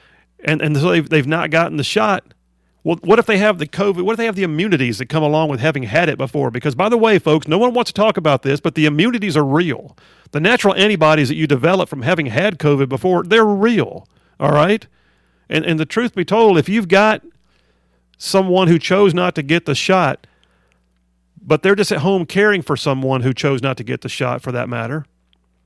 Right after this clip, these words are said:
and they're well enough to work from home like the not, like the fully vaccinated employee,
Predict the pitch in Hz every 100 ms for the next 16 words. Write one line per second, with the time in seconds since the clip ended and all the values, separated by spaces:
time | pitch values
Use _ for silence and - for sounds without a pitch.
0 | _ _ 160 160 196 156 190 247 208 196
1 | - 156 143 208 - 156 135 202 175 143
2 | 170 196 170 151 151 185 170 156 147 208
3 | 247 143 131 123 131 117 117 127 123 160